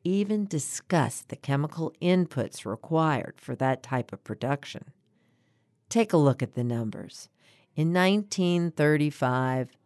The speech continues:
there were six point eight million family farms in America. Last year, there were a mere two million. With the push for large-scale production, today almost fifty percent of that output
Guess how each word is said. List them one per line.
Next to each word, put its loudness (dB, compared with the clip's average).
there 4
were -4
six -4
point 0
eight 0
million 4
family -2
farms -2
in -4
America. -2
Last 0
year, 2
there 2
were 2
a 0
mere 0
two 0
million. -6
With 2
the -2
push 4
for -2
large-scale 2
production, 0
today 6
almost 4
fifty 0
percent 4
of 2
that 0
output -2